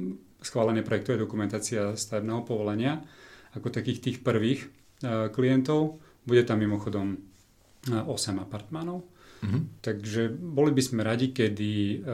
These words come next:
Speaker 1: prví, e, vlastníci, e, apartmánov by už mohli na budúci rok v lete, v roku dvetisícdvadsaťtri, si užívať s, e,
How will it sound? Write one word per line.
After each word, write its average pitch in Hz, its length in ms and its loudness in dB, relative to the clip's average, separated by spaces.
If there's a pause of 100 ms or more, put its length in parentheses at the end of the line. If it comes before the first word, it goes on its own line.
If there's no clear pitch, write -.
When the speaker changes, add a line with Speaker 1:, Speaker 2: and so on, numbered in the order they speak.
Speaker 1:
prví, 131 560 4
e, 131 100 -2 (380)
vlastníci, 110 680 0 (140)
e, 104 40 -6 (520)
apartmánov 117 1040 -2 (160)
by 110 160 2
už 104 160 0
mohli 110 320 2
na 104 160 4
budúci 110 320 -2
rok 101 240 0
v 95 80 -4
lete, 98 320 -2
v 101 160 -10
roku - 80 -16
dvetisícdvadsaťtri, 104 1200 -6 (240)
si 101 240 -2
užívať 101 800 -4
s, 101 240 -8
e, 165 320 -6